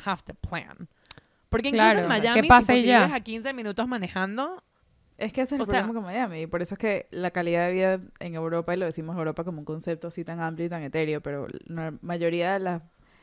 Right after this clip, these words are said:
Speaker 3: de las
Speaker 1: Son
Speaker 3: ciudades o de los
Speaker 1: walkable.
Speaker 3: pueblos en Europa son caminables, y eso es lo que a nosotros nos falta, y por eso es que para nosotros la comunidad es un poco más un esfuerzo, porque Rach
Speaker 1: Sí.
Speaker 3: vive en Hialeah Gardens, y yo vivo en North Miami Beach, y para vernos es tipo, ok,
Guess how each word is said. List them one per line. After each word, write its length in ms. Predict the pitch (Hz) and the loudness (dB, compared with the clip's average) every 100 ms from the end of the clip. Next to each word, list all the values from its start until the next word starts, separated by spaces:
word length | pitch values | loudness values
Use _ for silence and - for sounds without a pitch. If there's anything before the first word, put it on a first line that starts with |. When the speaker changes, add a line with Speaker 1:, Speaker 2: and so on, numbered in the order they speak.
| _ _ | _ _
Speaker 3:
de 360 | - - 160 156 | -20 -14 -6 -4
las 240 | 151 151 | -4 -6
Speaker 1:
Son 20 | - 160 | 0 4
Speaker 3:
ciudades 220 | 170 180 | 6 4
o 60 | 214 | 2
de 80 | |
los 80 | 160 | 0
Speaker 1:
walkable. 100 | - | -2
Speaker 3:
pueblos 280 | 180 170 190 | -2 0 0
en 100 | 196 | -4
Europa 360 | 165 175 170 185 | -4 -4 -4 -6
son 140 | 175 | -6
caminables, 720 | 175 175 170 170 - - - | -6 -6 -6 -6 -8 -14 -8
y 60 | 160 | -8
eso 140 | 165 | -6
es 60 | 180 | -8
lo 60 | |
que 60 | 175 | -10
a 40 | |
nosotros 300 | 160 160 175 | -12 -12 -12
nos 80 | 190 | -4
falta, 220 | 220 208 | -4 -2
y 20 | |
por 140 | 233 165 | -4 -6
eso 100 | - | -8
es 40 | |
que 80 | 202 | -14
para 160 | 190 160 | -10 -8
nosotros 300 | 151 151 175 | -8 -8 -6
la 100 | 190 | -6
comunidad 400 | 170 160 160 156 | -6 -8 -8 -6
es 60 | 165 | -8
un 100 | 165 | -8
poco 160 | 165 | -10
más 300 | 170 170 160 - | -8 -8 -10 -14
un 120 | 156 | -14
esfuerzo, 420 | - 175 151 - _ _ _ _ _ | -4 -4 -4 -10 _ _ _ _ _
porque 200 | 170 160 156 | -6 -4 0
Rach 180 | 156 | -2
Speaker 1:
Sí. 60 | 185 | -2
Speaker 3:
vive 120 | 175 | -4
en 100 | 185 | -2
Hialeah 360 | 196 165 160 156 | -2 -2 -2 -2
Gardens, 440 | 170 156 165 175 | -2 -2 -6 -8
y 60 | 160 | -4
yo 100 | 160 | 0
vivo 120 | 160 | 2
en 80 | 165 | 2
North 200 | 170 170 | -2 -4
Miami 320 | 175 170 180 | -4 -2 2
Beach, 220 | 226 220 | 2 2
y 80 | 202 | -2
para 220 | 175 160 | 0 0
vernos 280 | 160 160 220 190 | 0 0 -4 -6
es 60 | |
tipo, 240 | 214 202 180 | -8 -6 -8
ok, 180 | 151 | -8